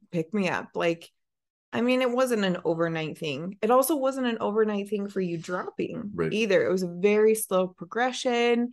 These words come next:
Speaker 1: Um, we were coming out of covid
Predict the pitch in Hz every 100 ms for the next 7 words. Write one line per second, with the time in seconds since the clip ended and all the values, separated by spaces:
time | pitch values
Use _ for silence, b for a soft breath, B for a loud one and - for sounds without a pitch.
0 | B B B B - 185 190 185 180 180
1 | 180 180 _ _ - 202 202 247 247 226
2 | 170 - 160 156 180 208 220 240